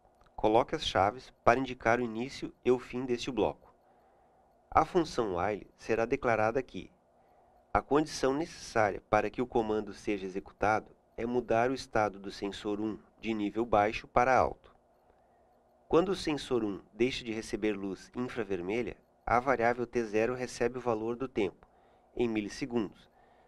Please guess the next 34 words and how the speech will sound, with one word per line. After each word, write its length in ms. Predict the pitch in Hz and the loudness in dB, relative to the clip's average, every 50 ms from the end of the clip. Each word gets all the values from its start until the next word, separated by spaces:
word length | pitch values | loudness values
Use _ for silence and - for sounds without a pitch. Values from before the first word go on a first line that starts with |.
| _ _ | _ _
desde 360 | 101 110 139 160 175 165 165 | 4 6 6 6 4 2 -2
que 100 | 165 - | -2 0
o 60 | 156 143 | 2 2
Arduino 340 | 131 117 110 110 113 123 | 2 2 0 0 0 2
começou 460 | 123 - 127 123 120 113 - - 110 117 | 0 0 0 0 0 -2 -2 -2 -2 -2
a 40 | |
executar 420 | 120 113 117 107 - - 101 104 110 | 0 -2 -4 -6 -2 0 0 0 0
o 40 | 110 | 0
programa 580 | - 123 127 117 113 113 120 135 156 165 160 - | -2 -2 0 2 4 4 4 4 0 -4 -8 -6
até 260 | - 127 113 - - 147 | -6 -6 -4 0 0 0
o 60 | 165 | 0
momento 420 | 165 147 131 127 123 127 131 - | 0 0 2 2 0 0 0 0
da 100 | 135 131 | 0 2
mudança 440 | 131 127 117 101 107 110 113 110 113 | 2 0 0 2 2 0 0 -2 -8
de 100 | 117 110 | -12 -12
estado 380 | 104 - - - 104 107 107 113 | -14 -4 0 2 2 2 0 -2
do 140 | 117 123 | -8 -8
pino. 260 | - - 98 - - - _ _ _ _ _ _ _ _ _ _ _ _ - _ _ _ _ _ _ _ _ - - _ - | -8 -10 -14 -16 -16 -20 _ _ _ _ _ _ _ _ _ _ _ _ -20 _ _ _ _ _ _ _ _ -20 -14 _ 0
A 120 | - 110 | 2 4
mesma 300 | 120 131 151 165 196 190 | 4 4 4 4 4 4
função 460 | 185 - - 160 143 - - 139 147 | 4 2 0 -4 -2 0 0 -2 0
será 200 | 143 - 143 127 | 0 0 0 2
utilizada 560 | 127 127 - 139 131 117 107 107 98 107 107 113 | 0 0 -2 -6 -8 -4 0 0 2 2 0 0
para 220 | - - 110 113 | 0 0 0 0
o 40 | 113 | -2
sensor 440 | - - 117 113 - - 123 123 127 | -6 -8 -8 -8 -6 -6 -6 -4 0
dois. 400 | 123 107 82 - - - - _ _ _ _ _ _ _ _ _ _ _ _ | 0 0 0 0 -4 -12 -20 _ _ _ _ _ _ _ _ _ _ _ _
Podemos 480 | - 113 110 107 107 98 87 95 - | 0 2 4 4 2 2 0 -4 -10
copiar 560 | - - 139 127 - - 110 104 107 120 139 - _ _ _ _ _ _ - | -4 -2 -2 0 2 2 4 4 4 2 -2 -6 _ _ _ _ _ _ -4
e 60 | 135 | -4
colar 380 | - - 147 135 123 113 110 113 | 0 2 4 6 6 6 6 4
a 20 | |
instrução 600 | 120 123 123 - 131 120 - - 113 113 123 127 | 2 0 -2 -6 -10 -10 -4 -2 0 0 2 2
while, 280 | 120 98 82 - - | 2 0 0 -4 -10